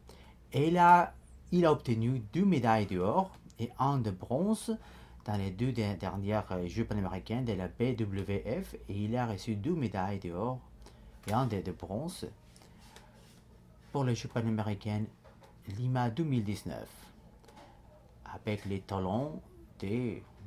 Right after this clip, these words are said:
des athlè-, athlètes et para-badminton, Pedro Pablo de Pinatea et Pilar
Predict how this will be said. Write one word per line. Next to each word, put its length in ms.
des 160
athlè-, 400
athlètes 400
et 40
para-badminton, 1080
Pedro 300
Pablo 300
de 120
Pinatea 720
et 120
Pilar 680